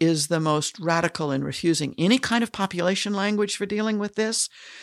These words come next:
I and Adele are probably on the other end of the spectrum saying, We can't not continue to use the idioms of population, and we can u-, we can use them in anti-Malthusian ways.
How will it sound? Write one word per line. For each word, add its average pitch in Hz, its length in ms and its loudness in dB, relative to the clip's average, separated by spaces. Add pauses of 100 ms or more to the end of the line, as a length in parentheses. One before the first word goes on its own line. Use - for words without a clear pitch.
(320)
I 175 300 4
and 170 200 2
Adele 170 480 4
are 165 80 2
probably 147 560 -4
on 139 140 -4
the 147 160 -8
other 190 240 0
end 190 160 0
of 185 60 -4
the 185 80 -6
spectrum 165 560 -4
saying, 156 580 -2 (720)
We 170 120 -6
can't - 360 -4
not 185 380 0 (640)
continue 214 440 0
to 202 220 -2
use 202 320 2
the 196 200 -4
idioms 196 360 -2
of 185 100 -6
population, 202 640 -2
and 147 120 -4
we 151 100 -6
can 160 180 -6
u-, 190 280 0
we 165 140 -4
can 151 200 -4
use 202 240 0
them 180 140 -4
in 170 200 -6
anti-Malthusian 175 1040 0
ways. 151 520 0